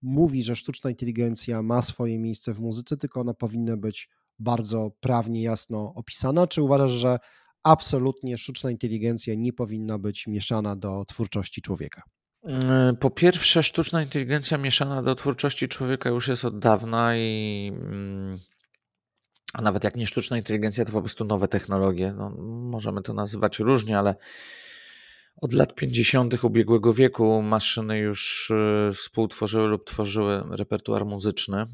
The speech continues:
Speaker 2: Mm, zatem, y, zatem ten przykład, który dosyć często słyszymy, ja też go podaję często w, w dyskusjach, mm, instrumenty klawiszowe, które zastąpiły orkiestry, tak?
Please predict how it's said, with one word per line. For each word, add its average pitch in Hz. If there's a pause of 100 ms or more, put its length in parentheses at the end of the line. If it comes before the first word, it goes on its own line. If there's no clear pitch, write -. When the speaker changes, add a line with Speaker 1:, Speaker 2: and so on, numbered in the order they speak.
(140)
Speaker 2:
Mm, 104 (880)
zatem, 127 (160)
y, 110 (340)
zatem 123 (140)
ten 131
przykład, -
który 127
dosyć 147
często 147
słyszymy, 127
ja 113
też 113
go 113
podaję 110
często 113
w, -
w 104
dyskusjach, 113 (880)
mm, 113
instrumenty 127
klawiszowe, 120
które 123
zastąpiły 113
orkiestry, -
tak? -